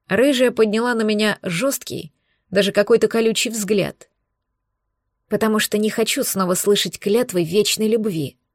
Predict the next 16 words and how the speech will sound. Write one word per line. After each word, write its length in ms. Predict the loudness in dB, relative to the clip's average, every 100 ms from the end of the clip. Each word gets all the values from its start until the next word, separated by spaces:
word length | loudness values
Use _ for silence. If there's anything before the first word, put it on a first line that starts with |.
| _ _ _ _
процедила 560 | 2 2 2 2 4 4
она 140 | 2
сквозь 320 | -2 2 2 2
зубы. 380 | -2 -4 -8 -14 _ _ _ _ -6
«а 140 | -2
потом 280 | 0 2 0
однажды 480 | 0 -2 -4 -2 -2
застать 420 | -2 0 -2 -2
этого 380 | -4 -2 0 0
вечно 400 | 0 0 0 0
любящего, 640 | 0 0 0 0 -2 -8 -12 _ _ 0
кувыркающимся 800 | 4 4 4 2 2 0 -2 -4
в 80 | -2
постели 440 | -4 0 2 2
с 100 | 2
другой». 600 | 0 0 0 -2 -4